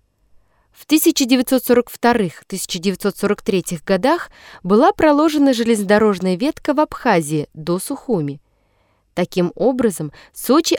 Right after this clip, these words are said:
оказался связанным с Закавказьем. Строительство железной дороги не означало автоматического возведения железнодорожного вокзала. Первоначально здесь была маленькая невзрачная станция.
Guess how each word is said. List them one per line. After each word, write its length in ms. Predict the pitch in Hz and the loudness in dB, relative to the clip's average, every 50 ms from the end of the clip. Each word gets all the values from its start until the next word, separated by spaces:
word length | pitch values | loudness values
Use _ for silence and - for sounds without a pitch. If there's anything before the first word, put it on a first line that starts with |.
| - | -4
оказался 600 | - - - 240 226 202 233 226 226 - - 220 | -6 -2 -2 -2 0 2 2 2 2 0 -2 -2
связанным 640 | - - - 165 175 175 180 170 180 190 190 - - _ - | -4 -4 -2 0 0 0 0 0 -2 -2 -4 -4 -6 _ -10
с 120 | - - | -8 -6
Закавказьем. 920 | - 190 185 - 190 170 - _ - 175 156 147 135 147 143 139 139 139 - _ _ _ _ _ _ _ _ _ _ _ _ _ _ _ _ _ _ _ _ _ - | -4 -4 -4 -4 -6 -8 -8 _ -6 -6 -6 -6 -6 -8 -10 -10 -10 -12 -16 _ _ _ _ _ _ _ _ _ _ _ _ _ _ _ _ _ _ _ _ _ -14
Строительство 800 | - - - 202 214 226 269 262 - 262 208 - - - 214 | -8 -2 0 4 4 4 4 4 2 0 -2 -2 0 2 2
железной 480 | 233 - 233 220 220 220 202 - 226 233 | 2 4 4 4 4 4 4 4 2 2
дороги 580 | 180 208 208 - 285 349 370 285 - 175 151 - _ - | 2 2 2 2 2 2 2 0 -2 -6 -8 -8 _ -2
не 160 | 202 226 285 | 0 2 2
означало 600 | 339 320 330 339 339 320 - - 226 190 175 175 - | 2 2 2 0 0 0 0 -2 0 0 0 0 -2
автоматического 960 | - 180 - - - 185 180 175 - - 247 - - 294 - - - 226 208 202 | -4 -8 -8 -6 -4 -2 -2 -4 -4 -6 -10 -8 -6 -8 -8 -4 -2 -2 -2 0
возведения 720 | 180 180 190 160 165 175 180 - 180 180 196 226 220 202 | -2 -2 -4 -2 -4 -4 -4 -2 -2 0 2 2 2 2
железнодорожного 840 | - - 175 170 170 160 143 170 170 170 160 165 156 165 185 175 175 | 0 -2 -4 -4 -2 -2 -2 -2 -2 0 -2 -2 -2 -4 -6 -6 -4
вокзала. 640 | 175 180 196 214 202 208 165 180 156 143 131 - - _ _ _ _ _ _ _ _ _ _ _ _ _ _ _ _ _ _ | -2 0 0 0 -2 -4 -6 -6 -6 -6 -8 -12 -18 _ _ _ _ _ _ _ _ _ _ _ _ _ _ _ _ _ _
Первоначально 680 | - 208 202 214 226 247 277 311 311 - 403 427 392 359 | -2 0 0 2 2 2 2 2 2 2 2 2 4 2
здесь 300 | 285 202 226 311 339 - | 0 2 2 0 0 2
была 240 | 254 254 269 262 254 | 0 2 2 2 2
маленькая 580 | 240 226 226 277 320 330 320 302 269 - 262 247 | 2 2 0 0 0 0 0 -2 -2 0 0 0
невзрачная 720 | 220 202 190 185 160 196 190 196 202 - - 226 233 226 | 2 0 -2 -2 -2 -2 -2 -2 -2 -2 -2 -2 -2 -4
станция. 640 | - - 226 185 165 156 151 - - - 156 160 - | -4 -6 -6 -6 -6 -6 -10 -14 -16 -16 -16 -18 -18